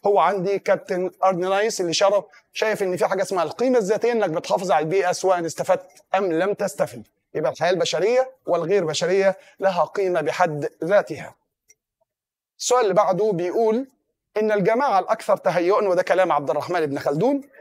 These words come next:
إن الجماعة الأكثر تهيئًا لتكوين الدول هي سكان البادية.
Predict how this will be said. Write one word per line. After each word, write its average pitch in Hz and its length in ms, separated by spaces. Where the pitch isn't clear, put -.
إن 202 120
الجماعة 220 420
الأكثر - 340
تهيئًا 170 680
لتكوين 196 520
الدول 208 540
هي 196 200
سكان 226 440
البادية. 165 580